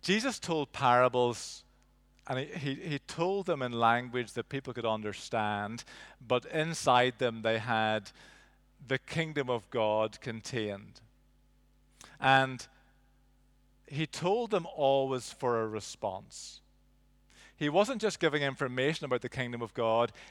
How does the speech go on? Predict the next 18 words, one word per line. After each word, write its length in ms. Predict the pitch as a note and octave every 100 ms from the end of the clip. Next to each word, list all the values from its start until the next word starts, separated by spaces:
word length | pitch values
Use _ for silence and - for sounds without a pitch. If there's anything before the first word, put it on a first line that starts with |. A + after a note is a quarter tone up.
| -
he 160 | D3+
was 180 | C3 C3
inviting 580 | B2+ B2 A2 C3+ D3 C#3+
people 500 | - C3+ - A2+ B2+ _ _ _ _ -
into 240 | F3+ F3+
the 80 | C#3+
kingdom 340 | - A#2+ A2 G2+
of 120 | G2
God. 400 | G#2 - - - _ _ _ _ _ _ _ _ _
And 120 | - B2+
so 140 | D3+
parables 600 | - D3+ C#3+ D3 C#3 B2+
always 560 | B2+ B2+ B2 B2 A2 - - _ -
begged 400 | A2 A#2 A2+ A#2
a 120 | - A#2
response 680 | G#2+ - - A2+ G#2+ - -
from 180 | A#2+
people. 400 | A2 A2+ - B2+